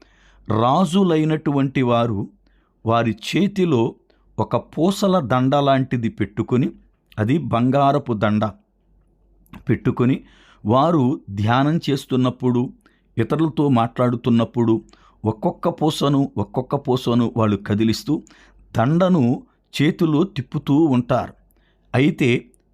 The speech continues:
ఏ వ్యక్తి అయినా సరే రాజుని కలుసుకోవడానికి వెళ్ళాలి అనుకున్నప్పుడు రాజ ఆవరణములోకెళ్ళి నిలబడితే, ఎవరైనా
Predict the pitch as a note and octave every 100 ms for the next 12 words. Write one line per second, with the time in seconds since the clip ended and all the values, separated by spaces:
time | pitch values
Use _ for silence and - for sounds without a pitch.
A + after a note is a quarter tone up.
0 | - A#2 D3 F3 F3+ - F#3+ F3+ E3 D#3
1 | C#3+ B2 A2+ _ _ _ _ - G#2 A#2
2 | D#3 D3 F3+ E3+ - B2 - - D3 C#3+
3 | C3 B2+ A#2+ - G#2 - _ - A2 A2+
4 | B2 A#2+ A2+ - G#2+ G#2+ G#2+ G#2 G2+ A2+
5 | E3 E3+ - _ _ - - G#2 A#2 D#3+
6 | E3 G3 - A2 C#3 D#3 D#3 D#3+ D3+ D3+
7 | C#3 C#3 B2 B2 A2 - - - G2+ G#2
8 | A2 A2 G2 D#3+ - _ _ _ _ -
9 | A#2 B2 D#3+ F3 F#3+ E3+ B2